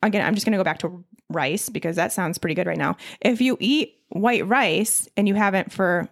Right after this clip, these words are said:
a while or whatever, you don't know, you might have a sensitivity to it. If you eat it, going in with curiosity, not, like, fear, like, "Oh my God, I'm gonna eat this and I'm gonna have this huge blood sugar spike and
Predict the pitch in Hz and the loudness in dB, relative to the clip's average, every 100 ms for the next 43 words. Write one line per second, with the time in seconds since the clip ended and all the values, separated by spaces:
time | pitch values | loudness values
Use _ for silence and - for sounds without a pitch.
0 | - 185 147 165 180 185 160 151 185 175 | -2 0 2 2 2 0 0 0 0 2
1 | 214 196 - 151 147 170 202 196 208 190 | 2 2 2 2 2 2 2 2 2 2
2 | 185 185 170 175 170 185 160 147 - 147 | 0 0 -2 -2 -2 -2 -2 -4 0 2
3 | 160 - - - - 196 214 - 339 196 | 2 -2 -14 -20 -8 -4 0 2 2 2
4 | 190 - _ _ _ _ 220 226 254 254 | 0 -4 _ _ _ _ 0 2 4 4
5 | 233 220 - - 247 220 202 190 240 202 | 2 0 -2 0 2 4 4 2 2 0
6 | 175 175 185 190 160 - - - 254 185 | 0 2 2 2 -2 -6 -8 0 2 2
7 | 151 185 214 185 165 156 - 180 - 185 | 2 2 2 2 0 -2 -2 -4 0 0
8 | 156 175 147 - - - 190 185 151 - | 0 -2 -2 -4 -14 -6 -4 -4 -4 -4
9 | 196 175 277 240 226 233 214 - 226 208 | -6 -2 0 0 2 0 0 0 2 2
10 | 202 196 135 | 2 0 -2